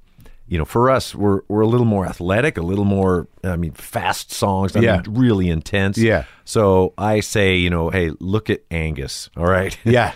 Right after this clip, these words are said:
Speaker 1: If that guy's up there and is, God, I don't know how old he is now,
Speaker 2: Is it,
Speaker 1: a
Speaker 2: what
Speaker 1: few
Speaker 2: is it?
Speaker 1: hundred years old, but he
Speaker 2: What, yeah,
Speaker 1: is
Speaker 2: I wonder how old is he?
Speaker 1: unbelievable.
Speaker 2: We're, I'm fifty-three. You're a month older than me. And so he's gotta be sixty,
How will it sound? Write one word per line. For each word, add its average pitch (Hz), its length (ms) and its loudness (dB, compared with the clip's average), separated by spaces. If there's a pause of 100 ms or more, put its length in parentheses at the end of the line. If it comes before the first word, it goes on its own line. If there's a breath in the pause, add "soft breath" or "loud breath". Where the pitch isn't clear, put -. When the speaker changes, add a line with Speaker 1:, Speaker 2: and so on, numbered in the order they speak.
Speaker 1:
If - 140 -8
that 131 220 2
guy's 110 380 2
up 107 180 0
there 101 300 2
and 92 160 0
is, - 560 -4
God, 85 220 -4
I 90 100 0
don't 90 120 -2
know 80 120 -2
how 87 180 -2
old 87 200 0
he 80 100 -4
is 73 160 -8
now, 76 400 -4
Speaker 2:
Is - 140 -16
it, - 60 -16
Speaker 1:
a - 20 -18
Speaker 2:
what 95 180 -12
Speaker 1:
few 107 140 0
Speaker 2:
is - 20 2
it? 92 60 -2
Speaker 1:
hundred 92 240 -2
years 87 240 -2
old, 90 260 2
but 90 240 -2
he 113 380 0
Speaker 2:
What, - 100 -6
yeah, 92 60 2
Speaker 1:
is 87 160 -2
Speaker 2:
I 98 60 -6
wonder 110 200 0
how 113 140 0
old 139 300 0
is 98 40 -2
he? 90 80 0
Speaker 1:
unbelievable. 69 400 -4 (180 soft breath)
Speaker 2:
We're, 156 220 0
I'm 131 180 0
fifty-three. 117 520 -2
You're 120 160 2
a - 20 0
month 120 260 2
older 107 240 2
than 82 160 0
me. 82 280 -2 (360 soft breath)
And 98 360 0
so 113 100 0
he's 131 220 2
gotta 131 160 2
be 85 100 -2
sixty, 98 500 -4